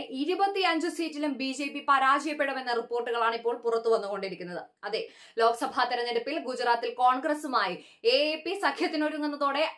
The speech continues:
ആപ്പിലാകുന്നത് സത്യത്തിൽ ബി ജെ പി തന്നെയാണ്. ഭരണം പിടിക്കാനും നിലനിർത്താനും ഗുജറാത്തിൽ അവർക്ക് വിയർക്കേണ്ടതായി തന്നെ വരും. രണ്ടായിരത്തി ഇരുപത്തിനാലിലെ ലോക്സഭാ തെരഞ്ഞെടുപ്പിൽ കോൺഗ്രസുമായി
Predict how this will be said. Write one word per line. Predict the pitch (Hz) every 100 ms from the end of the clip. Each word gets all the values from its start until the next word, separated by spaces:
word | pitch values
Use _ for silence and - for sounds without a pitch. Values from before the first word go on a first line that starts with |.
| 240
ആപ്പിലാകുന്നത് | 277 311 320 285 269 277 262 262
സത്യത്തിൽ | 240 233 220 175
ബി | 214 220
ജെ | 208
പി | 196 190
തന്നെയാണ്. | 196 202 202
ഭരണം | 294 339 427 415
പിടിക്കാനും | 392 370 359 339
നിലനിർത്താനും | 302 330 311 302 285 311 - - 208
ഗുജറാത്തിൽ | 247 302 320 330 285
അവർക്ക് | 240 233 208 190
വിയർക്കേണ്ടതായി | 226 233 254 247 240 220 220
തന്നെ | 214 233 175
വരും. | 156 - _ _ _
രണ്ടായിരത്തി | 285 330 381 415 453 440
ഇരുപത്തിനാലിലെ | 392 370 349 285 247 233 302
ലോക്സഭാ | 294 294 339 294 262
തെരഞ്ഞെടുപ്പിൽ | 226 214 220 294 320
കോൺഗ്രസുമായി | 302 320 370 415 403 370